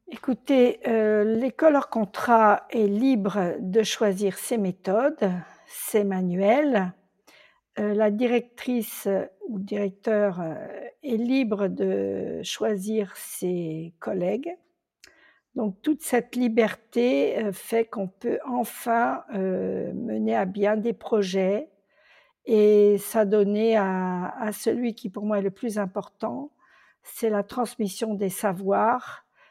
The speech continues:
car pour moi l'école instruit alors que la famille éduque. Et donc, les conditions sont réunies pour pouvoir vraiment, euh, travailler dans de bonnes,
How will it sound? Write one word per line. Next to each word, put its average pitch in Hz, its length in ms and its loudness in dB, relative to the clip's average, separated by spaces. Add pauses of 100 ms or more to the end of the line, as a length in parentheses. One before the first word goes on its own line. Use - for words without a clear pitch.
(180)
car 196 220 -8
pour 196 140 -10
moi 202 200 2
l'école 196 380 0
instruit 220 1080 -4
alors 196 260 -6
que - 80 -10
la 190 100 -6
famille 190 380 -4
éduque. 185 580 -8 (460)
Et 233 80 -4
donc, 214 240 -6
les 196 100 -2
conditions 202 460 -6
sont 190 160 -10
réunies 185 420 -4
pour 214 180 -14
pouvoir 190 460 -6
vraiment, 185 520 -6
euh, 185 80 -8 (200)
travailler 196 520 -4
dans 190 220 -8
de 180 140 -8
bonnes, 220 320 -4